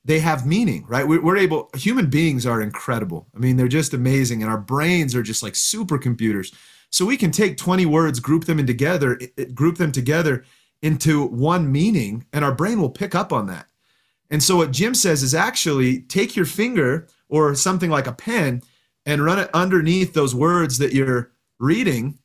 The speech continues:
but don't spend time to say each word. Just let your mind kind of absorb those words as you go across them, and you'll notice your reading speed increases, and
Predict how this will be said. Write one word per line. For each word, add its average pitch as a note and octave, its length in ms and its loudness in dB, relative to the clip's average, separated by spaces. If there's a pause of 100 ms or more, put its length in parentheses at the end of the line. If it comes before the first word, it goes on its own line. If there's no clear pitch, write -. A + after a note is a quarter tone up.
(220)
but C3+ 160 -6
don't A3 220 2
spend F#3+ 280 0
time F#3 360 0
to B2+ 80 -2
say F#3 280 0
each D#3+ 360 -2
word. C#3 320 0
Just C3 240 -2
let F3+ 160 -2
your C#3+ 100 0
mind D3 480 0
kind C#3 240 -2
of B2 100 -2
absorb C3 560 0 (280)
those C3 220 0
words C#3 240 2
as B2+ 120 0
you B2+ 80 -2
go C3+ 160 0
across D3 400 0
them, C#3 80 -6
and B2+ 80 0
you'll D#3+ 120 2
notice E3+ 360 2
your C#3+ 100 0
reading E3 300 2
speed D3 400 -4
increases, C#3 600 0
and C#3 320 -4